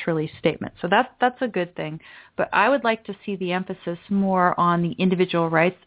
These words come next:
aspect of it and less on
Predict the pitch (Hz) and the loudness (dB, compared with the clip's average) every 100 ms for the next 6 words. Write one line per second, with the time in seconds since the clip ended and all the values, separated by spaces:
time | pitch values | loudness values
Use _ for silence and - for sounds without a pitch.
0 | - 160 170 - 208 214 208 202 196 - | -2 -2 -2 -4 -4 -2 0 2 0 -2
1 | - - - 180 175 170 175 185 180 175 | -20 -20 -4 0 2 0 2 4 2 0
2 | - - 175 175 170 165 165 | -12 -6 0 2 4 4 0